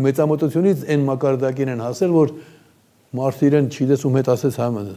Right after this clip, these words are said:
բայց դա չխորանա, չշեղվեմ այդ ուղղությամբ։ Այո, շատ ցանկալի է հարևանների հետ լինել լավ հարաբերությունների մեջ, բայց միայն անառողջ կամ ինչպես էր կոչվում, շվեդական սինդրոմ էր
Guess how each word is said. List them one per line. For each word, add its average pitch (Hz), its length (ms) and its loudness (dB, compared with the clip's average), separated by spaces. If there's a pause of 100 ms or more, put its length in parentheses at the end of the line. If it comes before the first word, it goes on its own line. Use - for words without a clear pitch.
բայց 117 160 -2
դա 120 160 -6
չխորանա, 127 400 -2
չշեղվեմ 117 480 -2
այդ 107 160 -4
ուղղությամբ։ 104 520 -8 (280)
Այո, 175 280 12 (340)
շատ 185 300 0
ցանկալի 151 360 2
է 131 80 6
հարևանների 123 540 0
հետ 117 140 -6 (240)
լինել 113 260 -2 (340)
լավ 117 160 2
հարաբերությունների 110 800 -2
մեջ, 165 160 -2 (340)
բայց 143 300 4 (1900)
միայն 143 320 2
անառողջ 151 640 2 (1040)
կամ 131 340 -2 (1500)
ինչպես - 320 -2
էր 113 160 -2
կոչվում, 104 320 -6
շվեդական 123 640 -2
սինդրոմ 113 400 -4
էր 190 100 -4